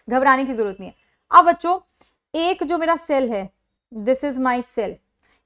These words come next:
इस सेल के अंदर बहुत सारे माइटोकॉन्ड्रिया भी हो सकते हैं, मतलब दो माइटोकॉन्ड्रिया भी हो सकते हैं, ये लो दो बना दिए। That depends on the activity, आपका सेल कितना एक्टिव है। बहुत एक्टिव है तो बहुत सारे माइटो-, माइटोकॉन्ड्रिया रखने पड़ेंगे।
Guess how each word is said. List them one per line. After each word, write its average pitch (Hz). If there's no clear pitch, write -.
इस 294
सेल 302
के 320
अंदर 240
बहुत 285
सारे 320
माइटोकॉन्ड्रिया 269
भी 262
हो 262
सकते 240
हैं, 240
मतलब 254
दो 254
माइटोकॉन्ड्रिया 262
भी 247
हो 247
सकते 240
हैं, 240
ये 233
लो 226
दो 220
बना 214
दिए। 208
That 415
depends 381
on 392
the -
activity, 220
आपका 339
सेल 349
कितना 349
एक्टिव 214
है। 214
बहुत 277
एक्टिव 311
है 294
तो 330
बहुत 311
सारे 240
माइटो-, 262
माइटोकॉन्ड्रिया 226
रखने 214
पड़ेंगे। 208